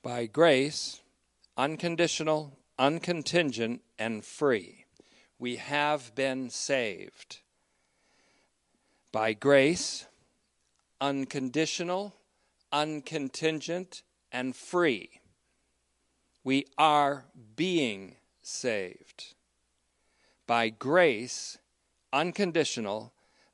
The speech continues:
uncontingent, and free, we will be saved to absolute completion. And this is through, or on account of, the faith,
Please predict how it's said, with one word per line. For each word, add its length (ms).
uncontingent, 1000
and 260
free, 680
we 460
will 880
be 480
saved 680
to 200
absolute 680
completion. 800
And 200
this 400
is 300
through, 440
or 400
on 200
account 400
of, 340
the 140
faith, 640